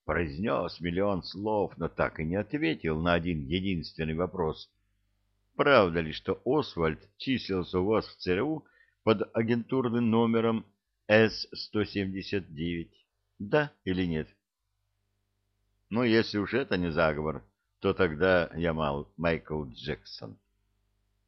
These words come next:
Ты совсем не похож на Майкла Джексона, Луис. Конечно же, это заговор.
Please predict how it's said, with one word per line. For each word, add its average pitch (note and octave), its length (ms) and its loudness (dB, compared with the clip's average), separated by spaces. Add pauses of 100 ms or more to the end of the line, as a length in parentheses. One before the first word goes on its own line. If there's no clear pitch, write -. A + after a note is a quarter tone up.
(340)
Ты A1+ 260 -10
совсем C2+ 540 -2
не A#1 120 -10
похож D#2 420 -4
на G2 120 -6
Майкла F#2+ 400 -2
Джексона, A1+ 560 -8
Луис. - 400 -8 (720)
Конечно C3 460 -2
же, D#3 100 -4
это E3+ 240 -2
заговор. A2 600 -6